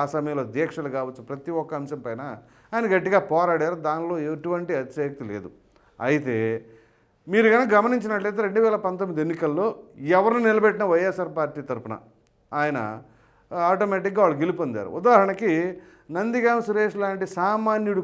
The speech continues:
కూడా ఒక ఎంపీగా గెలుపొందారు అంటే అది ఆయన గొప్పతనం కాదు, జగన్మోహన్ రెడ్డి గారు ఆయనకున్న బలం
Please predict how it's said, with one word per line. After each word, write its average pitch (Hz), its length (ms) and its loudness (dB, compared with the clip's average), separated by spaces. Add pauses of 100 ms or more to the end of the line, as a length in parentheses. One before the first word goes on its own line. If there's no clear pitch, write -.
కూడా 104 180 -6 (680)
ఒక 143 120 -8 (160)
ఎంపీగా 208 380 0 (120)
గెలుపొందారు 185 640 0
అంటే 180 180 -2 (560)
అది 185 380 0
ఆయన 190 200 4
గొప్పతనం 151 440 -2
కాదు, 110 200 -4 (180)
జగన్మోహన్ 208 640 0
రెడ్డి 185 220 -2
గారు 180 320 2 (160)
ఆయనకున్న 156 360 -2
బలం 139 360 2